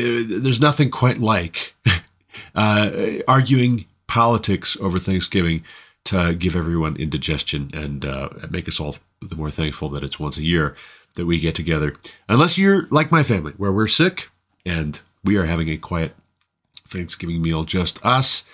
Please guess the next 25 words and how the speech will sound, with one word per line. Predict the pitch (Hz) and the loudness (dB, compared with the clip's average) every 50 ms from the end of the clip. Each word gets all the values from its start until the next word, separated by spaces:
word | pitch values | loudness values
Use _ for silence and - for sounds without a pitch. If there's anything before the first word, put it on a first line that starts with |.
| - - _ _ _ _ - | -20 -20 _ _ _ _ -6
Uh, | - 98 98 98 98 98 98 98 92 - | -2 0 2 2 4 4 4 2 2 0
you | - - - - - 107 107 120 110 104 | -2 -6 -6 -6 -4 0 2 2 4 4
know, | 95 87 82 | 2 0 0
I, | 90 95 - - - - - - - - - _ - | -2 -4 -4 -6 -8 -10 -10 -12 -14 -16 -16 _ -10
you | - 92 101 | -6 -4 0
get | 87 104 101 - | 2 2 2 2
together | 95 95 110 104 104 104 | 2 2 2 4 4 4
with | 98 98 90 | 4 4 2
some | - - 101 95 87 | 2 2 2 2 0
family, | - 95 92 92 92 90 90 87 87 _ _ _ _ _ | 0 0 2 2 2 2 0 0 -4 _ _ _ _ _
some | - - 90 80 | -8 -6 -6 -6
friends. | - - 90 85 82 80 80 - - - _ _ _ _ _ _ _ _ | -4 -2 0 0 0 0 -2 -4 -6 -8 _ _ _ _ _ _ _ _
Maybe | 98 92 85 87 | -6 -4 -4 -2
not | 80 82 80 78 - - - | -2 -2 -2 -4 -4 -6 -8
everybody | 85 82 80 71 80 76 76 76 - - | -6 -6 -4 -4 -2 -2 -2 -4 -4 -6
agrees | 87 80 - 85 80 78 73 69 82 | -8 -6 -2 0 0 0 0 0 -2
on | 76 71 | -2 -2
the, | 73 76 71 - _ _ _ _ _ _ _ _ _ _ _ 82 | -4 -6 -8 -10 _ _ _ _ _ _ _ _ _ _ _ -12
uh, | 78 73 73 71 - - - - - _ _ _ - - - - - - _ - - - - 151 185 180 165 - - 127 123 139 - 226 _ _ - | -10 -10 -10 -10 -12 -14 -16 -20 -20 _ _ _ -20 -18 -16 -16 -16 -18 _ -20 -20 -20 -18 -16 -16 -14 -16 -18 -20 -20 -20 -20 -20 -20 _ _ -6
state | 113 107 - - 113 104 90 | -2 0 0 2 2 2 2
of | 80 76 | 0 -2
the | 73 | -4
public | 82 92 80 - 73 | -2 -2 -2 -2 -2
discourse | - 80 71 - - - - - - - - - _ _ - - - | -2 -2 -4 -4 -4 -6 -6 -4 -4 -6 -6 -8 _ _ -20 -16 -12
and | 82 78 80 80 76 - | -10 -8 -6 -6 -8 -8